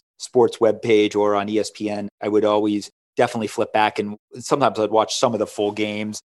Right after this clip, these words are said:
just to kinda see how it really looked. I mean, some of them were amazing. Uh, I mean, the women's four hundred meter hurdles, like,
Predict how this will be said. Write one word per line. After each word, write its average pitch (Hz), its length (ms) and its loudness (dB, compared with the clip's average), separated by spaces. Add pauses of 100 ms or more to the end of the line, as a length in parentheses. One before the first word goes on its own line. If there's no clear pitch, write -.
(100)
just 123 180 -2
to 123 60 -4
kinda 110 360 2
see 113 240 -4
how 110 240 4
it 107 140 -2
really 104 280 0
looked. 107 420 2 (480)
I 127 80 0
mean, 117 100 -2
some 147 180 4
of 131 60 0
them 117 120 2
were 110 120 6
amazing. 104 500 -2
Uh, 101 320 0
I 127 80 -6
mean, 110 340 -6
the 113 220 2
women's 127 300 2
four 120 220 2
hundred 110 240 2
meter 101 180 2
hurdles, 104 420 4
like, 104 220 2